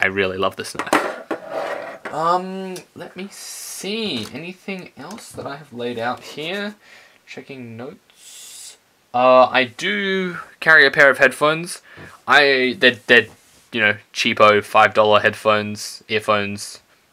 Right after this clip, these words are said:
There's nothing special about them. I'm, I'm deaf, so audio <laughs> quality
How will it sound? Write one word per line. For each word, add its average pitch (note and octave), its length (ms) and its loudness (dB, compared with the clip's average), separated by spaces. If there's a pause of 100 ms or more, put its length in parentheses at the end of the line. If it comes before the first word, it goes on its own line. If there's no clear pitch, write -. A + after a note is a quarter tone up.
(220)
There's A2 180 2
nothing G#2+ 260 0
special G#2+ 360 -4
about G#2 320 -2
them. G#2+ 200 -6
I'm, G2+ 200 -8 (180)
I'm G#2+ 160 -6
deaf, - 520 0 (300)
so G2 260 -10
audio G#2+ 360 0
<laughs> - 20 -18
quality A2+ 560 2